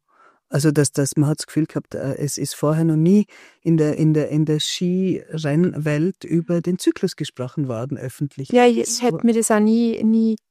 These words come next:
Speaker 2: glaub ich, traut, in einem
Speaker 1: Mhm.
Speaker 2: Interview zu sagen, aber die Phasen haben wir natürlich
Speaker 1: Ja.
Speaker 2: alle gehabt und es ist oft echt zach, äh,
Speaker 1: Mhm.
Speaker 2: dann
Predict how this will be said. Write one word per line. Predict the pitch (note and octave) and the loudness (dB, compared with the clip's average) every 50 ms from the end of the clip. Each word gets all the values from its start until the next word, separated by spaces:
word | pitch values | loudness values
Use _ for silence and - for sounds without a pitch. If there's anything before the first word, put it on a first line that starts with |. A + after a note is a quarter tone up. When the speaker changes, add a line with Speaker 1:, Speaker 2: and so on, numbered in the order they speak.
| _ _ _ _ _ | _ _ _ _ _
Speaker 2:
glaub | - - G3+ G3 G3 | -6 -4 -4 -2 0
ich, | G#3 G3+ G3+ G3+ G3 G3+ _ _ _ _ _ _ - | 0 0 0 0 -2 -4 _ _ _ _ _ _ -8
traut, | - G3 G3 G#3 G#3 | -2 0 2 2 2
in | G#3 G3+ G3+ | 2 0 0
einem | G3+ G3 | 0 0
Speaker 1:
Mhm. | E3+ E3+ | 0 2
Speaker 2:
Interview | F3 F3+ F#3 F#3 F#3+ | 2 2 2 0 -2
zu | F#3+ - G3+ | -4 -6 -8
sagen, | - - G3+ G3+ G#3 G#3 G3+ | -6 -2 -2 0 0 0 0
aber | F#3+ F#3 F3+ F#3 F#3+ G3 | 0 0 0 0 0 -2
die | G3 - G3 | -2 -4 -8
Phasen | F#3+ - - - G3+ G3+ - G3 F#3+ F#3 | -10 -8 -8 -8 -6 -4 -2 -2 0 0
haben | F#3+ F#3+ F3+ | -2 -2 -2
wir | F3+ F3+ | -2 -4
natürlich | F#3+ G3+ - - - - - - - - _ _ _ _ _ _ _ _ _ _ - | -6 -8 -8 -10 -10 -10 -10 -14 -20 -20 _ _ _ _ _ _ _ _ _ _ -4
Speaker 1:
Ja. | F#3 F3+ E3 - _ _ _ _ _ _ _ _ _ _ _ | -4 -4 -4 -4 _ _ _ _ _ _ _ _ _ _ _
Speaker 2:
alle | - A3+ A3 G#3+ G3 F#3+ F3+ F3 G3 - _ _ _ _ _ _ - - _ _ _ _ _ | 4 6 8 8 8 6 4 0 -4 -10 _ _ _ _ _ _ -20 -20 _ _ _ _ _
gehabt | - - - G3 - _ - | -10 -6 -6 -6 -6 _ -4
und | F#3+ F#3 F#3+ | -4 -4 -2
es | F#3 | -2
ist | G3 F#3+ - | -4 -6 -6
oft | - G3 - - - _ - | -6 -10 -12 -16 -8 _ 0
echt | G#3+ G3 - - - - - - - | 0 0 -2 -4 -8 -8 -8 -6 -2
zach, | - A#3+ F#3+ F#3+ G#3 G#3 - - - - _ - - E3+ | 2 2 2 2 0 -4 -8 -12 -14 -16 _ -6 -2 0
äh, | E3 E3 D#3+ E3 E3 | 2 2 2 2 2
Speaker 1:
Mhm. | D#3+ E3 | 0 0
Speaker 2:
dann | F3+ F#3 F#3 F#3+ G3 G3 G3 | 2 2 2 2 2 0 -2